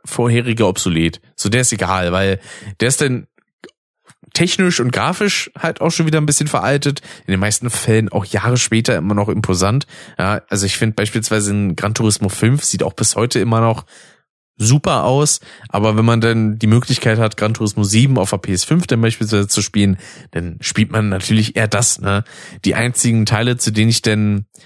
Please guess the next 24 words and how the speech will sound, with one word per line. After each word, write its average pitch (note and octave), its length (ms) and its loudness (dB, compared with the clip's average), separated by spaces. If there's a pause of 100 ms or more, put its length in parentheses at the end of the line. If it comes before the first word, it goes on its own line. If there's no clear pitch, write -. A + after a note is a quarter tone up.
(1000)
nostalgische A#2 1300 2
Gefühle B2+ 460 4
noch A#2 180 2
ein A#2+ 80 2
bisschen A2+ 300 2
hab, A2 160 0
ist - 160 0
halt G#2+ 180 0
dann G2 220 0 (240)
Gran A2 160 -2
Turismo G#2+ 360 -2
eins G2+ 280 -2
und F#2 100 -4
zwei, A#2 480 0
ja, G2 240 0
weil F#2 320 2
meine G2 240 0
Kindheitskonsole, G2+ 920 2 (240)
die - 60 -12
PlayStation G2 480 0
eins, F#2 320 0 (560)
äh, - 80 -2
aber F#2 800 0 (220)
ja, G2+ 460 -4